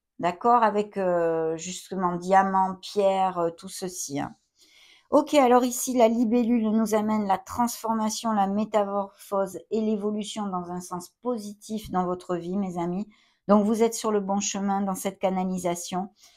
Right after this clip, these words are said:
Et puis, il y a quelqu'un ici qui est auprès de vous, peut-être un grand-père, ou alors à moins qu'il soit déjà dans l'au-delà et qui vous protège. Renaître, surmonter et réinventer, vous allez le faire. S'il y a des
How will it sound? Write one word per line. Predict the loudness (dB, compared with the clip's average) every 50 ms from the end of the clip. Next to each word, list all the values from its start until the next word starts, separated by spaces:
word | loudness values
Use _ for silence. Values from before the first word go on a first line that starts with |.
| _ -6
Et | -6
puis, | -2 0 2
il |
y | 2
a | 2
quelqu'un | 2 0 -2 -2 -2 -2 -4 -2 -2
ici | -4 -8 -8 -8 -10 -10 -10
qui | -8 -4 2
est | 2 2
auprès | 2 2 0 -4 -4
de | -2 -2 -2
vous, | -2 -2 -6 -6
peut-être | -6 -6 -4 -2 -2 -4 -4 -4 -4 -2
un | -2 -2
grand-père, | -2 0 0 0 0 0 -2 -2 -2 -4 -6 -8 _ _ _ _ _ _ 6
ou | 8
alors | 8 8 8 6 6 4
à | 2
moins | 0 0 -2 -2 -4
qu'il | -6 -10
soit | -6 0 2 2 2
déjà | 2 0 -2 0 0 -2 -2
dans | -2 -2 0 0 0 0
l'au-delà | 0 -2 -2 -2 -2 0 0 0 0
et | 0 -2
qui | -8 -14 -14
vous | -12 -12 -12
protège. | -12 -10 -10 -10 -8 -6 -6 -6 -6 -6 -8 -10 -10 -12 _ _ _ _ _ _ _ _ _ _ 0
Renaître, | 2 4 4 6 4 4 2 0 -2 -6 -10
surmonter | -10 -8 -4 -4 -2 -2 -2 -2 -4 -6 -4 -4 -4 -4 -4
et | -4
réinventer, | -4 -4 -4 -2 -2 -2 -4 -6 -6 -4 -6 -6 -6
vous | -6 -6 -4
allez | -4 -4 -4 -4
le | -6 -8
faire. | -8 -8 -6 -6 -6 -6 -8 _ _ _ _ _
S'il | -12 -8 -6 -4 0
y | 2 2
a | 2
des | 2 0 -8